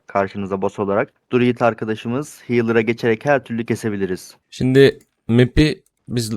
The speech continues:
Speaker 2: Limos'tayız. Açacağız. Oraya safe gitmeyi de göstereceğiz size. Şurada şu shrine'lar var. Onları içiyorsunuz. İçtiğiniz zaman size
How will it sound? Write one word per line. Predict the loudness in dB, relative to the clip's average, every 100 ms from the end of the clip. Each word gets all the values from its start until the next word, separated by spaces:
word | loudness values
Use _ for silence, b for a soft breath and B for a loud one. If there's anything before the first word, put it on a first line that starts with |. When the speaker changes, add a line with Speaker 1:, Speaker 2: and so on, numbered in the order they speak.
| -2
Speaker 2:
Limos'tayız. | 2 4 4 2 -2 -4 -2
Açacağız. | 0 0 2 0 0 0
Oraya | 2 2
safe | 2 0 -2
gitmeyi | -4 0 2
de | 4
göstereceğiz | 2 2 0 0 -2
size. | -2 -4 -4
Şurada | -2 -2 0
şu | -2 -4
shrine'lar | 0 4 6 6 2
var. | 0 -2
Onları | 0 2 2
içiyorsunuz. | 0 0 0 -2 -6
İçtiğiniz | -6 -2 -2 2
zaman | 2 0
size | -2 -2 -2